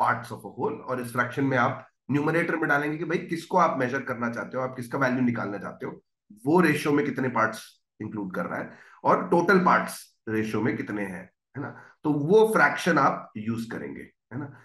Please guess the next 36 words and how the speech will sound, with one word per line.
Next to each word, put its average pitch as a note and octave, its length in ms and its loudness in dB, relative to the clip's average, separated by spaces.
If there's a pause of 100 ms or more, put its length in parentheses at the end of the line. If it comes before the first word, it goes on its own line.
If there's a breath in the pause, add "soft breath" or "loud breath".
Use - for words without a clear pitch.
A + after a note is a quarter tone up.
(160 loud breath)
और C#3 120 2
इसको C#3 160 -2
ये D3+ 120 0
यूज़ F3+ 280 2
कैसे F3+ 220 2
करेंगे? F3+ 400 2
Parts C#3+ 200 0
of D3+ 140 -6
a D3 140 -4
whole F3 180 0
कहते A2 240 -4
हैं F#2 160 -8
कि D3 240 -6 (320)
जो A#2 180 -2
हम D3+ 180 0
measure C#3+ 260 0
कर D3+ 140 -2
रहे E3+ 140 0
हैं F#3 80 -6
उसके - 180 -8
कितने F#3 260 -2
parts F3 320 2
हैं G#3 60 2
और F#3 400 2
total D#3+ 240 0
के D#3 80 2
कितने B2+ 260 -6
parts F2+ 320 -6
हैं, G#2+ 80 -10
इन D#3 160 -4
दोनों E3 180 0
चीजों D3+ 260 -2
को D3+ 80 0
measure B2+ 260 0
करना B2 240 -6
है। F3 100 -10